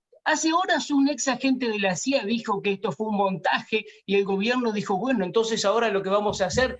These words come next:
inmediatamente es, eh, denunciarlo y denunciar a todo el que, eh, se oponga o diga algo que, que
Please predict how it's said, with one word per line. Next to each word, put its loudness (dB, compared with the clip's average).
inmediatamente 2
es, -4
eh, 0
denunciarlo 0
y 0
denunciar 2
a -2
todo -2
el -2
que, 2
eh, -8
se -8
oponga -2
o 0
diga 0
algo 0
que, -6
que -4